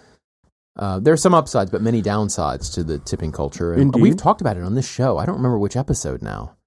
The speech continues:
Speaker 1: but I, I, I feel
Speaker 2: Did
Speaker 1: like
Speaker 2: we talk about restaurants that were trying to eliminate the, the tipping
Speaker 1: I'm sure we talked about that at some point, 'cause there was
Speaker 2: practice?
Speaker 1: a,
Speaker 2: 'Cause
Speaker 1: there
Speaker 2: it
Speaker 1: were some
Speaker 2: was a
Speaker 1: great
Speaker 2: few
Speaker 1: articles
Speaker 2: years
Speaker 1: about,
Speaker 2: ago, there was,
Speaker 1: yeah,
Speaker 2: yeah.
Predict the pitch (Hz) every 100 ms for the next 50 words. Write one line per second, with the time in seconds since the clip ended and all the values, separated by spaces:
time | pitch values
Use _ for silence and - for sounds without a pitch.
0 | _ _ _ _ - 98 - 107 90 -
1 | - 107 - 113 156 143 214 269 277 233
2 | 180 180 190 185 185 143 147 156 147 127
3 | 110 120 156 165 175 - _ - 156 151
4 | _ 147 147 - 170 160 170 160 160 147
5 | 131 120 110 98 98 87 117 104 98 113
6 | 147 113 127 - 135 131 143 139 131 160
7 | 127 151 220 165 170 98 90 85 90 92
8 | 95 104 76 110